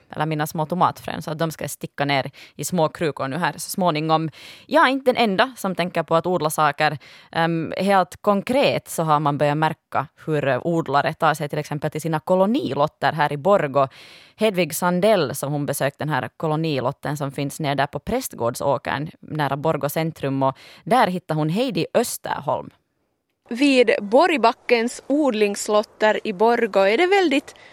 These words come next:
Speaker 2: lugnt och stilla för tillfället. Ibland kommer några motionärer förbi här, och så ser jag på avstånd ett äldre par som är och krattar vid sin lott. Och, eh,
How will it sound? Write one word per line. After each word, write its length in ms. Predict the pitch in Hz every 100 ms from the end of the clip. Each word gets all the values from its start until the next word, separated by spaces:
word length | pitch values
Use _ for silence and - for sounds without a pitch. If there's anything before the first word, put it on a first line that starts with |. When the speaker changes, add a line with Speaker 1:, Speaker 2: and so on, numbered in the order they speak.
| -
Speaker 2:
lugnt 460 | - 233 392 392 -
och 100 | 262
stilla 420 | - 285 294 226
för 160 | - 247
tillfället. 920 | 262 247 226 - 233 208 196 196 220 _ - - - - - -
Ibland 460 | - 247 339 370 294 - -
kommer 960 | 302 285 262 254 254 247 226 233 240 - -
några 260 | - 254 269
motionärer 920 | 269 311 - 254 302 302 254 247 233
förbi 600 | 247 240 196 262 247 220
här, 540 | 233 233 226 214 214 - - -
och 420 | 254 240 - - -
så 280 | - 254
ser 300 | 254 - 277
jag 160 | 247 240
på 80 | 226
avstånd 760 | 240 247 226 - 233 214 208
ett 220 | 202 - -
äldre 300 | 247 233 247
par 380 | - 269 247 214
som 360 | - 214 208
är 180 | 202 214 - -
och 140 | 233 -
krattar 680 | 247 262 _ - 220 202 -
vid 200 | 208 240
sin 260 | - 226 220
lott. 500 | 254 - _ - - - - - -
Och, 520 | 254 247 _ _
eh, 120 | -